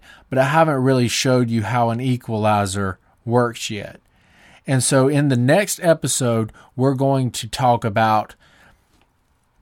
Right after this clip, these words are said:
equalizers and how to use one and the different tools in, inside of an equalizer plugin that you can use to accomplish the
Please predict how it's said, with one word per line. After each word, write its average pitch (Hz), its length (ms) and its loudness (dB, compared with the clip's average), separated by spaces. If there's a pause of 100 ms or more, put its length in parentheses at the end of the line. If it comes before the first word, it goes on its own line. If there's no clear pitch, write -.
(960)
equalizers 113 960 0
and 113 160 -2
how 143 380 2
to 120 220 -4
use 113 440 0
one 110 280 -2
and 107 160 -4
the 107 60 -4
different 123 680 -4 (220)
tools 120 680 -2 (640)
in, 127 180 2
inside 127 600 2
of 110 100 -2
an 110 140 -2
equalizer 110 640 -2
plugin 104 720 -4 (420)
that 117 420 2 (240)
you 120 220 0
can 110 300 -4
use 107 580 0 (300)
to 104 480 -2 (1300)
accomplish 131 840 -2
the 110 360 -2